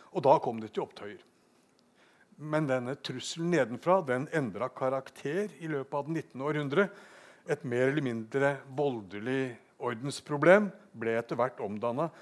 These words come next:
til et mer eller mindre velformulert politisk utfordring. Etter hvert som den folkelige opposisjonen kom til orde, så tapte de opprørske handlingene da, i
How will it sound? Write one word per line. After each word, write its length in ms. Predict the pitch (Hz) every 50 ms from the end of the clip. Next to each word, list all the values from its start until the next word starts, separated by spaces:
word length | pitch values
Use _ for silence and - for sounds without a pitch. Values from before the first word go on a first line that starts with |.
| - _ _
til 140 | - 196 180
et 120 | 185 - 117
mer 200 | 113 113 117 131
eller 160 | 143 147 135
mindre 340 | 120 101 95 95 113 131 123
velformulert 920 | 143 151 135 117 95 - - - 98 98 95 107 107 113 123 117 - - -
politisk 640 | - 139 110 98 95 - - 123 107 - - - _ - 117
utfordring. 500 | 107 - - 113 107 104 107 113 113 110 - _ _ _ _ _ _ _ _ _ _ _ _ _ -
Etter 220 | 143 - - 151
hvert 220 | 196 208 - - -
som 160 | - 180 160 160
den 120 | 180 -
folkelige 640 | - 202 180 120 - - - 131 123 131 143 151 151 139 - - _ _ _ _ _ -
opposisjonen 640 | 160 - - 151 - - 165 - - 127 120 143 156 -
kom 180 | - 123 120 110
til 140 | - 185 -
orde, 360 | 190 175 151 139 156 202 196 - - - - _ _ - - _ _
så 160 | - - 151 - -
tapte 460 | - 185 - - - - - - 123 110
de 100 | 107 -
opprørske 600 | - - 147 - - - 135 123 - - - 147 - -
handlingene 540 | 170 139 113 95 98 110 110 123 165 226 226
da, 120 | 185 127 - - - - - _ _ _ -
i 260 | 160 143 147 143 143